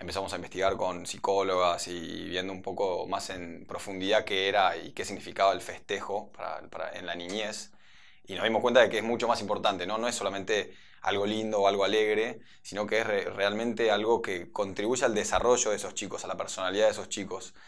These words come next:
refuerza la autoestima de los chicos, favorece, eh, el, la noción del tiempo de año a año que van creciendo, van madurando, van teniendo ciertas responsabilidades, eh, ciertas etapas que van dando de baja y otras cosas nuevas que aparecen.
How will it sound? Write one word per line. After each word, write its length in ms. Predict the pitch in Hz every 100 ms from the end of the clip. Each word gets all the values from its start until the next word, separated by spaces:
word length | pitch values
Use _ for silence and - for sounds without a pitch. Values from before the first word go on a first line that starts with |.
| - -
refuerza 420 | 98 - 107 104
la 60 | 98
autoestima 440 | 92 - 107 104
de 40 |
los 120 | 92 92
chicos, 420 | 110 107 107 -
favorece, 560 | 90 104 104 110 101 - - - -
eh, 300 | 95 87 90
el, 320 | 90 87 92
la 80 | 92
noción 340 | 95 - 117
del 220 | 120 101
tiempo 480 | - 120 123 113 110
de 120 | 98
año 220 | 101 107 104
a 80 |
año 420 | 110 113 107 95 92
que 120 | 98
van 120 | 95
creciendo, 540 | 95 90 117 120 113
van 140 | 95 95
madurando, 500 | 98 95 107 110 101
van 160 | 95
teniendo 300 | 95 98 98
ciertas 300 | - 101 95
responsabilidades, 840 | 95 95 92 95 98 101 98 101 - - - -
eh, 340 | - 95 90 87
ciertas 420 | - 95 - -
etapas 380 | 92 107 104 98
que 140 | 95
van 340 | 95 95 98 95 - -
dando 220 | - 95 95
de 80 |
baja 480 | 95 107 104 101 98
y 220 | 90 90
otras 260 | 90 95 101
cosas 300 | - 98 95
nuevas 320 | 104 107 101
que 80 | 95
aparecen. 720 | 92 101 107 - 107 104 101